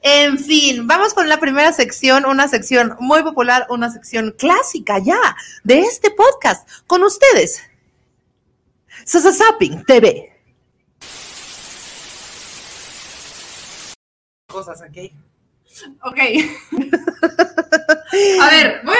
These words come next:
Speaker 2: voy a hacer un disclaimer.
Speaker 1: Haz el disclaimer.
Speaker 2: Estamos teniendo mucha propuesta, estamos queriendo tener mucha propuesta, estamos queriendo echar toda la carne al asador. Eric está atrás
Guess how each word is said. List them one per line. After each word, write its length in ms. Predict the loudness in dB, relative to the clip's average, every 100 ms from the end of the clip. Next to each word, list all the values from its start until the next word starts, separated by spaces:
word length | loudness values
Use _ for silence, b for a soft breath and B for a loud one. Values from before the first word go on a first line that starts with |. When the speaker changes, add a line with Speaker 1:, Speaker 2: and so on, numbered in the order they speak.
| 0
Speaker 2:
voy 160 | 4
a 80 | 4
hacer 140 | 4 0
un 20 |
disclaimer. 520 | -2 0 0 0 -2 -4
Speaker 1:
Haz 180 | -4 -4
el 100 | -10
disclaimer. 420 | -10 -10 -10 -14 -12
Speaker 2:
Estamos 380 | 0 2 2 -2 -8 -18 -12
teniendo 460 | -6 -6 -4 -4 -4
mucha 440 | -8 -8 -8 -6
propuesta, 680 | -6 -6 -6 -6 -4 -4 -2
estamos 280 | -4 -8 -6
queriendo 400 | -4 -2 -4 -6
tener 240 | -8 -10
mucha 200 | -10 -12
propuesta, 420 | -14 -14 -16 -16
estamos 320 | -16 -14 -14
queriendo 360 | -14 -14 -12 -10
echar 360 | -10 -8 -10 -4
toda 140 | -4
la 120 | -4
carne 220 | -8 -10
al 100 | -10
asador. 340 | -10 -8 -6 -4
Eric 300 | -4 -6 -8
está 420 | -12 -4 0 2 0
atrás 560 | -4 -2 0 -2 -8